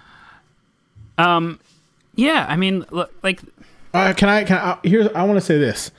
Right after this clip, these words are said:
Speaker 2: Th-, I think this is, like, this is my second favorite movie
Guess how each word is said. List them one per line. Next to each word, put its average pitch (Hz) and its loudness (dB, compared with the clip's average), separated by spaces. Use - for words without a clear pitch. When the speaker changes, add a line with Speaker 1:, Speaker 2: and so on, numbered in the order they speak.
Speaker 2:
Th-, 180 2
I 165 0
think 233 2
this 196 4
is, 160 2
like, 135 0
this 185 0
is 180 2
my 143 2
second 139 -2
favorite 127 0
movie 110 -2